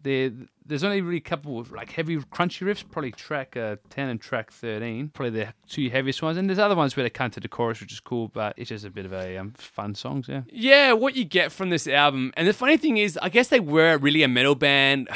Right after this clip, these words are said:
Speaker 2: <sighs> in the past, but lately, this album, hearing it as a metal album is not a good way for a listener to be prepared for it. This is a hard rock album, you know. This, in fact, goes even rock style in certain songs.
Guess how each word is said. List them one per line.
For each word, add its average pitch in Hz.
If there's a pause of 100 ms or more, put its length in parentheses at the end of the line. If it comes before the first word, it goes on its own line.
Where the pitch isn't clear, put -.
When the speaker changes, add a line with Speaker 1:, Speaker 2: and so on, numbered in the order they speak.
(140)
Speaker 2:
<sighs> -
in 160
the 143
past, 131
but 87
lately, 208
this 220
album, 233
hearing 240
it 233
as 208
a 202
metal 196
album 175
is 143
not 190
a 170
good 165
way 160
for 156
a 147
listener 143
to -
be 127
prepared 113
for 104
it. 90
This 180
is 240
a 202
hard 135
rock 104
album, 87
you 95
know. 95
This, 151
in 214
fact, 147
goes 120
even 104
rock 107
style 85
in 92
certain 90
songs. 71